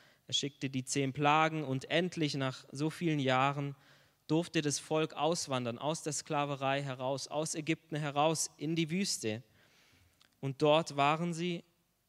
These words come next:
vierzig Jahre. Aber was interessant ist, es war eigentlich nicht Gottes Plan, dass das Volk so lange i-, in der Wüste ist, dass die vierzig Jahre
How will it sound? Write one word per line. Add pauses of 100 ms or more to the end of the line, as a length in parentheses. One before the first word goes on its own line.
(120)
vierzig
Jahre. (1080)
Aber
was
interessant
ist,
es
war (220)
eigentlich
nicht
Gottes
Plan,
dass (540)
das
Volk
so
lange
i-, (120)
in
der
Wüste
ist,
dass
die
vierzig
Jahre